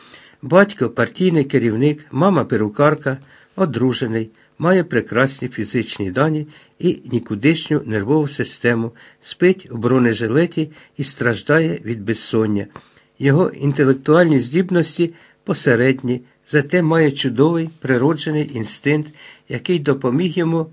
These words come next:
в досить успішній бізнесовій діяльності, в економічних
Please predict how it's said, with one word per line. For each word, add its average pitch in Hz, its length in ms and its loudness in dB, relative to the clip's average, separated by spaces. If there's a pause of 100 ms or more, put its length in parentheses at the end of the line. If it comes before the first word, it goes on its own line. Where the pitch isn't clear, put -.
(120)
в 135 60 -12
досить 170 400 0
успішній 139 600 -4
бізнесовій 139 840 -4 (300)
діяльності, 117 760 -2 (280)
в - 40 -10
економічних 139 760 0